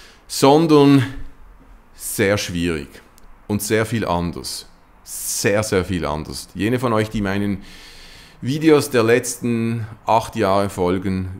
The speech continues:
wissen, worauf ich anspreche, und ich werde sicher in für späteren Videos erneut darauf an-, eingehen mit neuen Analysen, weil dasselbe immer nur zu wiederholen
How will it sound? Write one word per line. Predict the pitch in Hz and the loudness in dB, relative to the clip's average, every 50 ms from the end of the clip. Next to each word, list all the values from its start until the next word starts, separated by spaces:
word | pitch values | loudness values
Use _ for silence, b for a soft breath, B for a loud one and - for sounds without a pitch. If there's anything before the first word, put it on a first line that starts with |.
| 85 | -6
wissen, | 90 110 135 131 - - 131 | -4 -2 -2 -2 -4 -4 -2
worauf | 120 123 117 110 113 110 113 | 0 2 2 2 2 0 -2
ich | 110 104 113 110 - - - - _ - _ - 104 - - | -6 -10 -12 -16 -20 -20 -20 -20 _ -18 _ -12 -12 -8 -6
anspreche, | 95 101 107 107 104 - - - 101 95 98 95 - - 92 90 | -4 -2 -2 -2 -4 -6 -6 -2 0 0 0 0 -2 -2 -2 -2
und | 92 95 | -2 -4
ich | 95 - 101 | -8 -6 -4
werde | 98 95 92 95 92 | -2 -2 -2 -2 -4
sicher | - - 113 113 110 - - 104 | -4 -6 -6 -6 -6 -6 -6 -6
in | 82 101 98 87 - - - | -4 -4 -4 -6 -6 -10 -12
für | - - - 104 92 90 - - | -14 -8 -4 -2 -2 -2 -2 -6
späteren | 92 - - - 101 92 101 107 107 - 104 101 101 95 90 | -10 -12 -8 -4 -2 -2 -2 -2 -2 -4 -4 -4 -4 -4 -4
Videos | 90 90 87 92 90 87 87 87 87 - | -6 -6 -4 -4 -4 -2 -4 -4 -8 -10
erneut | - - 87 87 90 87 82 80 90 90 90 | -8 -6 -6 -4 -4 -4 -4 -4 -6 -6 -4
darauf | 98 90 85 82 87 85 - | -4 -2 -2 -2 -2 -4 -6
an-, | - 71 90 98 107 - | -6 -6 -6 -6 -4 -4
eingehen | 90 92 101 120 139 143 139 113 120 120 123 127 120 | -4 -2 0 0 0 0 0 -2 -2 0 0 0 0
mit | 113 107 107 107 | 0 -2 -4 -2
neuen | 98 92 104 123 123 120 | -2 0 0 0 0 0
Analysen, | 110 113 110 110 104 107 107 104 - 113 107 90 | 0 0 0 -2 -2 -2 -4 -4 -4 -4 -4 -4
weil | 90 90 95 101 107 107 107 107 B B B B B B B B B B B B - | -4 -4 -2 -2 -2 -2 -4 -6 B B B B B B B B B B B B -6
dasselbe | 117 104 - - 107 107 113 120 113 107 | -6 -4 -2 -2 0 0 0 0 0 0
immer | 110 110 110 113 | 0 0 0 2
nur | 107 104 104 101 | 2 2 0 0
zu | - - 113 98 | -2 -4 -6 -4
wiederholen | 95 98 95 98 95 87 82 82 85 90 92 95 98 92 | -4 -2 -2 -2 -2 -2 -2 -2 0 0 0 0 -2 -4